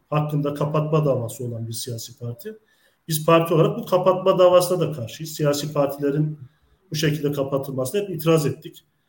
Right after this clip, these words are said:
İkili diyaloglarımız her zaman normal bir şekilde cereyan etti. Biz onların kongrelerine temsilci gönderdik, genel başkan yardımcısı düzeyinde. Onlar genel başkan düzeyinde bizi ziyaret ettiler,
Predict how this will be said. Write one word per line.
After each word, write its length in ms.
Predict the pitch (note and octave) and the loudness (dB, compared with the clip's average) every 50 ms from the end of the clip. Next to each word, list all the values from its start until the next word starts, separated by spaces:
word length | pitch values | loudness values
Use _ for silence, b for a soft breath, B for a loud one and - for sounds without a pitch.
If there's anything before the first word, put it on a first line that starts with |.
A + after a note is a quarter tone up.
| _ _ - | _ _ -8
İkili 320 | E3+ D#3 - G3 G3+ F#3 | -6 -4 -2 -2 2 4
diyaloglarımız 760 | F#3 F#3+ F#3 F#3 F#3 F3+ F#3 F#3 F3+ F3+ F3+ F3+ F3+ D#3+ D3+ D#3+ | 6 8 8 8 8 6 6 6 6 6 6 4 0 0 2 4
her 100 | F3 E3+ | 4 4
zaman 520 | D#3 E3+ E3 E3 E3 E3 E3 D#3+ - - | 4 2 2 2 2 0 0 -2 -4 -2
normal 380 | D3+ D3+ D#3 D#3 E3 E3+ E3 D#3+ | 0 4 4 4 4 4 2 2
bir 60 | D#3 | 0
şekilde 380 | - D#3+ D3 D3 D3+ D3+ D3+ D3+ | -2 -2 -2 -2 0 0 0 2
cereyan 400 | D3+ D3+ D3 D#3 D#3+ D#3+ D#3+ D3 | 2 2 2 4 4 4 2 2
etti. 240 | - - - - C#3+ - - - D3 | -2 -2 -4 -8 -10 -10 -10 -12 -8
Biz 100 | D3 D3+ | -4 0
onların 500 | D3+ D#3 D3+ D#3 D#3+ D#3+ D#3 D#3 D#3 - _ _ _ _ _ _ _ _ | 2 4 4 4 4 2 0 -2 -6 -10 _ _ _ _ _ _ _ _
kongrelerine 760 | - D#3+ E3+ F3 E3 F3 E3+ E3+ E3 D#3+ D#3 D#3 D3+ D3+ - | -2 0 0 2 4 4 4 4 4 4 4 2 2 0 -2
temsilci 480 | - D3+ D3+ D3+ D3+ D3 D3+ D3+ D3+ D#3 | -2 0 2 2 2 2 0 -2 0 0
gönderdik, 500 | D3+ D3 C#3 B2 B2 A#2 A2+ C3+ - - | 0 0 0 -2 -4 -8 -10 -12 -14 -10
genel 220 | C#3 C3+ C#3 C3+ | -6 -6 -4 -2
başkan 320 | C3+ C3+ C3+ - - C#3 C3+ | -4 -4 -4 -6 -6 -6 -4
yardımcısı 460 | C3+ C3 A#2+ B2+ B2+ B2+ - - - | -4 -4 -4 -6 -8 -12 -14 -14 -16
düzeyinde. 380 | - B2 B2 A#2+ A#2 A2+ B2 C3+ - _ _ _ _ _ _ _ _ _ _ | -14 -10 -10 -8 -8 -10 -12 -16 -18 _ _ _ _ _ _ _ _ _ _
Onlar 440 | - E3 E3+ F#3 F3+ F3+ F3+ - - - | 0 0 4 6 6 4 4 2 -2 -4
genel 260 | D3 D#3+ E3+ F3+ F3+ F#3 | 0 2 4 4 4 4
başkan 400 | F3+ F3 - - F3 E3+ E3+ D#3+ | 2 0 0 0 -2 -2 0 0
düzeyinde 400 | D3+ D#3 E3 E3 D#3+ D#3+ D#3 D3+ | 0 0 0 0 0 -2 -2 -2
bizi 180 | D3+ D3+ E3 | -4 -4 -4
ziyaret 360 | D3+ D#3 D#3 D#3 D#3 D#3 D#3 | -2 0 0 0 0 0 -2
ettiler, 480 | D#3 D3+ D3+ - B2 B2 B2 B2 - - | -4 -6 -8 -8 -10 -10 -10 -10 -12 -18